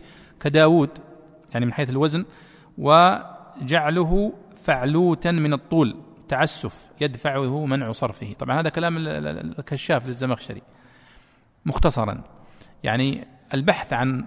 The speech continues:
صرف اسم أعجمي خطأ، لأن الاسم الأعجمي، آه، اشتقاقه يعني ليس له اشتقاق عربي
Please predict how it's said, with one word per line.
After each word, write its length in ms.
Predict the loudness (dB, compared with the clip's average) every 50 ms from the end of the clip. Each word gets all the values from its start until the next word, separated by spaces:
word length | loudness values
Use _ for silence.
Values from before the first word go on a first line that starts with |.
| -12 -18 -20 -18
صرف 540 | -6 0 2 4 4 2 0 -6 -18 -18 -20 -14 -8 -8
اسم 240 | -8 -6 -6 -6 -2
أعجمي 460 | -2 -2 0 0 0 0 0 0 -2 -6 -12 -20 -20 -20 -20 -20 -20
خطأ، 320 | -10 -4 -4 -4 -2 -4 -10 -12 -14 -20 -20 _ _ _ _ -8
لأن 280 | -6 -4 -2 -2 -2 -2
الاسم 300 | -4 -6 -6 -6 -6 -6
الأعجمي، 540 | -4 -4 -4 -4 -4 -4 -4 -4 -4 -4 -4
آه، 520 | -6 -6 -6 -6 -6 -6 -6 -6 -8 -8 -10
اشتقاقه 840 | -10 -10 -8 -4 -2 -2 -2 -2 -2 -4 -2 -2 -4 -4 -6 -6 -6 -6
يعني 360 | -8 -6 -8 -6 -6 -6 -6
ليس 260 | -4 -4 -4 -2 -4
له 260 | -4 -2 -2 -2 -2 -4
اشتقاق 440 | -6 -8 -8 -4 -2 -2 0 2
عربي 300 | 2 2 2 2 0 -4